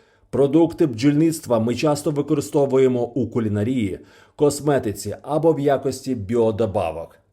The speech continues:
та лікуванні хвороб. Штучні фармацевтичні препарати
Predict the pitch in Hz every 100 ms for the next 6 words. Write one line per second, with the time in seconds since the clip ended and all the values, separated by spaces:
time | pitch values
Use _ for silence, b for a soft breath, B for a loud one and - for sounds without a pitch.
0 | _ 185 165 160 156 139 127 117 120 113
1 | 120 117 92 80 - _ _ _ _ _
2 | _ _ _ _ - - - 160 165 147
3 | 131 - 110 110 107 104 - 127 123 107
4 | 98 101 95 101 117 151 - 85